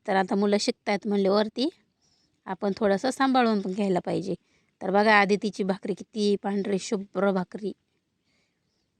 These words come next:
आदिती आपली लय छान भाकरी करायला लागली आता. तर बघा, मस्तपैकी शेकून पण घेते. आणि हीच भाकरी जर चुलीवर शेकवली तर इतके छान स्वाद लागतो ना, का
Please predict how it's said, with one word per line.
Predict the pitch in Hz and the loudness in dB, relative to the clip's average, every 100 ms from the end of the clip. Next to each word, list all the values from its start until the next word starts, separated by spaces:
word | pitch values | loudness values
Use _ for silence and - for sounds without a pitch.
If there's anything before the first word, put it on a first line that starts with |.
| - | -10
आदिती | 180 185 - | -6 -6 -4
आपली | 180 208 190 254 | -4 -4 -4 -2
लय | 214 208 - | 2 2 2
छान | 220 | 0
भाकरी | 214 - 190 | 0 -2 -4
करायला | 185 170 165 | 0 0 0
लागली | 170 175 | 0 -2
आता. | 160 - - _ _ _ _ _ _ _ - _ _ _ _ _ _ _ _ _ _ _ _ _ _ _ _ _ _ _ _ _ _ _ _ _ _ _ _ - | -6 -10 -18 _ _ _ _ _ _ _ -20 _ _ _ _ _ _ _ _ _ _ _ _ _ _ _ _ _ _ _ _ _ _ _ _ _ _ _ _ -8
तर | 202 | -4
बघा, | 208 196 | 0 2
मस्तपैकी | 208 202 - 196 196 185 233 | 2 0 -4 0 0 0 -2
शेकून | - 240 - 214 202 | 0 -2 0 -2 0
पण | 196 190 | 0 0
घेते. | 185 - 185 - _ _ _ - | 0 -2 -14 -14 _ _ _ -4
आणि | 185 190 | 0 4
हीच | 220 202 | 4 2
भाकरी | 208 214 214 208 | 2 0 0 0
जर | 196 190 | 0 -2
चुलीवर | - 202 220 220 202 | -2 0 4 4 2
शेकवली | 196 214 - 190 185 | 0 -4 -2 0 0
तर | 180 | 0
इतके | 202 - - 220 - | -4 -8 -8 -10 -8
छान | - 202 208 | -6 -4 -4
स्वाद | - _ - 208 202 | -8 _ -6 -4 -4
लागतो | 185 - - | -6 -8 -8
ना, | 196 208 - _ _ _ _ _ _ _ _ | -6 -6 -10 _ _ _ _ _ _ _ _
का | - | -10